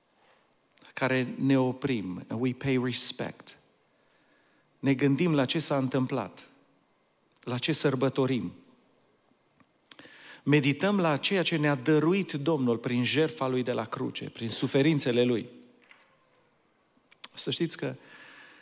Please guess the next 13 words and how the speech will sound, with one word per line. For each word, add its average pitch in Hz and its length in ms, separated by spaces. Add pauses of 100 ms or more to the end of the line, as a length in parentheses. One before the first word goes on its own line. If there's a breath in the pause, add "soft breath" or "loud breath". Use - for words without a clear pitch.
(380 loud breath)
este 175 300
o - 20
greșeală 135 460
teribilă 127 540
dacă 120 580 (560 loud breath)
la 127 180
cina 160 320
Domnului 135 480
medităm 139 560
doar 139 200
la 131 140
insuficiențele 127 1080
noastre, - 500